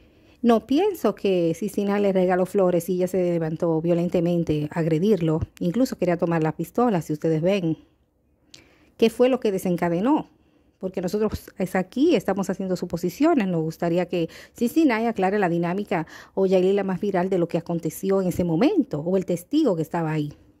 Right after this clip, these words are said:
Porque nosotros podemos deducir, suponer, inventar que él, por ejemplo, no estaba de acuerdo con la fecha que Yailin quería que publicaran el disco o con algunas fotos.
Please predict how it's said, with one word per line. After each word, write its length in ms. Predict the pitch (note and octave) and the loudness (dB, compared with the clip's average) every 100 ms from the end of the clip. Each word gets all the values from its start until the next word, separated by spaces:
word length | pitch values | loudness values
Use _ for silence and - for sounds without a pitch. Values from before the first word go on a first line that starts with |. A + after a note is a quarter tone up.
| _ _ _ _ | _ _ _ _
Porque 640 | F#3+ F#3+ F#3 F#3+ F3 E3+ - - - | 2 2 0 -2 -2 -4 -10 -12 -6
nosotros 340 | G#3 A#3 B3 | -2 0 2
podemos 300 | A3+ G#3+ A3 | 2 0 2
deducir, 600 | A3 A#3 A3 B3+ G#3+ B3+ - | 2 2 0 0 0 -2 -8
suponer, 640 | - F3 F#3 A3 F#3+ G#3+ - _ _ _ - _ | -6 0 2 2 0 -2 -10 _ _ _ -20 _
inventar 680 | F3+ F3 F3 E3+ A#3 F#3 C4 - - - - _ | -4 0 0 2 2 2 -2 -10 -20 -20 -20 _
que 380 | A#3 G#3+ G#3 - _ _ _ _ - | 0 0 -2 -8 _ _ _ _ -6
él, 320 | F3+ F3+ C#4+ C4 F#3 | -2 2 4 2 0
por 140 | F3 E3 | -2 -2
ejemplo, 360 | F#3+ G3 D4 | -2 -2 -2
no 80 | A#3 | -2
estaba 240 | F3+ F#3 | -2 -2
de 80 | F3 | 0
acuerdo 540 | E3+ F#3+ F#3 F3 A3 C4+ _ _ _ _ _ | 0 2 2 2 -4 -4 _ _ _ _ _
con 240 | F#3 F3 | -6 -4
la 320 | E3+ D#3+ E3 F3 | -2 -2 -4 -2
fecha 300 | F#3+ F#3 B3 | -2 0 0
que 120 | A#3 | 2
Yailin 260 | F#3+ F3 F#3 | 2 0 0
quería 360 | G#3+ G3 G3 | 2 2 0
que 300 | G3 E3+ D#3 - - - | -2 -4 -4 -8 -20 -12
publicaran 560 | G3 G3 F#3+ F#3+ G#3 A3 | -8 -6 -2 -2 0 0
el 140 | G#3 | 0
disco 500 | A#3+ A3 - A#3+ E4+ - _ _ _ _ _ - _ _ _ | -2 -4 -4 -2 -2 -4 _ _ _ _ _ -20 _ _ _
o 140 | - F3 | -6 0
con 240 | F#3 E3 | 2 2
algunas 380 | D#3+ D#3+ G3 F#3 | 0 0 -2 -2
fotos. 680 | - B3 A#3 G3+ A3 - | 2 2 2 -4 -6 -8